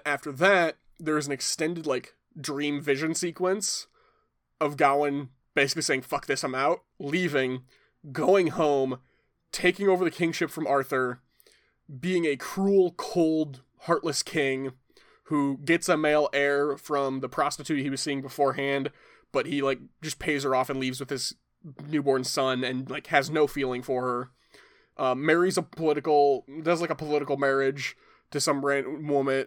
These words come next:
does, like, some other noble. There's a war. His son dies in the war. They're at, like, he's not, he's a hated king. They're at the gates, and he removes the sash and his head falls off.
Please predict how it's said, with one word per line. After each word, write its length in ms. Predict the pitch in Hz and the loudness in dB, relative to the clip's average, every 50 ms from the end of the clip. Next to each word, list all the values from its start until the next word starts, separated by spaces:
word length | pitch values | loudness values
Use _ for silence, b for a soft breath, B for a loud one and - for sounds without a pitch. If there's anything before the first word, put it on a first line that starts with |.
| - | -4
does, 300 | - - 139 127 127 - | -4 -2 -2 -2 -2 -2
like, 140 | 139 135 131 | -4 -4 -4
some 160 | - - 139 | -2 -2 0
other 240 | 131 131 131 131 127 127 _ _ _ | 0 0 0 -2 -4 -6 _ _ _
noble. 560 | - 156 135 127 127 131 127 127 127 131 127 b b b b b b - | -2 0 0 2 2 2 0 0 0 -2 -4 b b b b b b 0
There's 180 | 147 160 170 | 2 2 4
a 80 | 175 160 | 4 4
war. 380 | 147 151 147 147 143 139 139 135 | 4 4 4 4 6 6 4 0
His 200 | 170 160 131 - | -2 -4 -4 -2
son 260 | - - 156 156 156 | 2 2 2 2 4
dies 260 | 151 143 139 143 135 | 4 4 4 4 0
in 80 | 143 147 | 0 -2
the 80 | 139 | -2
war. 540 | 131 135 131 127 127 131 127 127 127 127 123 b b b b b b b b b - | 0 2 2 2 2 2 2 0 -2 -2 -6 b b b b b b b b b -18
They're 280 | 143 143 143 131 131 | -10 -4 -4 -2 2
at, 160 | 147 156 - - - | 2 0 0 0 -8
like, 200 | 135 151 135 123 | -6 -6 -6 -6
he's 140 | 143 127 143 | -6 -6 0
not, 260 | 151 147 147 151 - | 2 4 4 4 2
he's 140 | 160 156 - | 0 -6 -6
a 40 | - | -8
hated 540 | - - - - 170 165 180 160 156 147 139 | -8 -8 -4 0 0 2 2 2 0 -2 -2
king. 520 | - - 156 143 143 143 143 139 143 139 b b b b b | -6 -2 -2 0 0 0 0 -2 -4 -8 b b b b b
They're 180 | b 123 120 - - | b -12 -10 -4 0
at 220 | 151 160 139 - | 0 0 0 0
the 80 | - 147 | -4 -8
gates, 640 | 139 135 156 151 151 135 135 131 - - - - - _ _ _ _ _ _ _ _ _ _ - - | -4 -2 0 0 0 0 -2 -4 -6 -6 -6 -6 -8 _ _ _ _ _ _ _ _ _ _ 0 2
and 260 | 143 139 135 139 139 | 4 4 4 2 0
he 120 | 135 151 | 0 -2
removes 320 | 147 147 165 165 165 143 147 | -2 2 4 2 2 2 0
the 60 | 139 | -6
sash 320 | - - 147 131 131 - | -4 -2 0 0 -2 -2
and 60 | 151 | -4
his 100 | 131 - | -8 -6
head 140 | - 135 117 | -8 -8 -8
falls 220 | - 131 117 - - | -8 -8 -8 -6 -8
off. 340 | 98 - - - - - | -10 -12 -14 -18 -20 -20